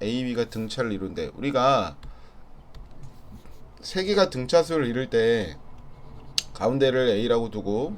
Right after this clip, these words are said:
너를 A 플러스 D, 얘를 A 마이너스 D 이렇게 둔 거죠. 자, 그럼 비에이치가 A 마이너스 D일 거고요. 그 다음에 씨에이치를 A라고 했고요.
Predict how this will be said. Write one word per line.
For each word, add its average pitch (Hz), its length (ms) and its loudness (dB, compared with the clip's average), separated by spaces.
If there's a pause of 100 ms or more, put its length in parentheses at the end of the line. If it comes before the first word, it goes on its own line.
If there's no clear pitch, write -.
(120)
너를 104 160 4
A 113 160 2
플러스 143 640 -2 (840)
D, 98 400 -2
얘를 110 240 4
A 110 200 4
마이너스 113 720 -2
D 101 160 -6
이렇게 98 380 -4
둔 107 160 -6
거죠. 113 380 4 (760)
자, 170 160 10
그럼 160 120 2
비에이치가 165 640 2
A 127 180 4
마이너스 143 540 2
D일 120 400 -2
거고요. 98 680 0 (140)
그 - 60 -12
다음에 92 200 0
씨에이치를 131 840 -2
A라고 104 400 0
했고요. 127 500 0